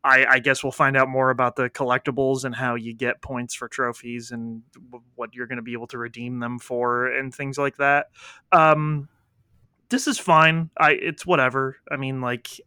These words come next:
it's just another way to try to get people more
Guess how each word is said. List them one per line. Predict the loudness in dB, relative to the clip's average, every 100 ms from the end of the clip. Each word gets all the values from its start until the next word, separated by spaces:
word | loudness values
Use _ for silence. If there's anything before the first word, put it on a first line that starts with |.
| _ _ _ -20 -10 -4
it's | -2 -2
just | -2 -2 0
another | 0 2 0
way | 2 0
to | -2
try | -2 0 0
to |
get | 0 -2
people | -2 -4 -4
more | -4 -2 0 0 -4